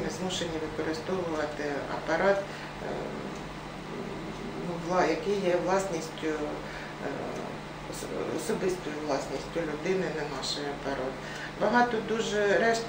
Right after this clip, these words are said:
у нас і ретромоноскопи, і кольпоскопи, все воно вже закінчило свій термін експлуатації, але завдяки тому, що із ним добре ставляться наші колеги, лікарі, і бережуть його, воно дійсно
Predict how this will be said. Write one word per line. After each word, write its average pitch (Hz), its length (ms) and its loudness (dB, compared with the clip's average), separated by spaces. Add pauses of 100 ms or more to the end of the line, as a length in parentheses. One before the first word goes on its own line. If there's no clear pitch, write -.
у 170 40 0
нас 170 220 0
і 175 40 2
ретромоноскопи, 170 1400 0 (100)
і 156 100 0
кольпоскопи, 170 800 0
все 175 180 0
воно 180 340 2
вже 160 260 2 (160)
закінчило 170 640 0 (100)
свій 160 200 2 (440)
термін 175 340 4
експлуатації, 180 960 4
але 175 100 4 (100)
завдяки 170 480 0
тому, 185 200 0 (220)
що 160 100 0 (500)
із 175 160 2
ним 196 200 6 (120)
добре 165 280 2
ставляться 156 760 2 (160)
наші 160 200 2 (100)
колеги, 185 400 4 (120)
лікарі, 156 480 4
і 165 180 4 (580)
бережуть 170 520 2
його, 175 300 0 (380)
воно 180 200 4 (220)
дійсно 190 260 2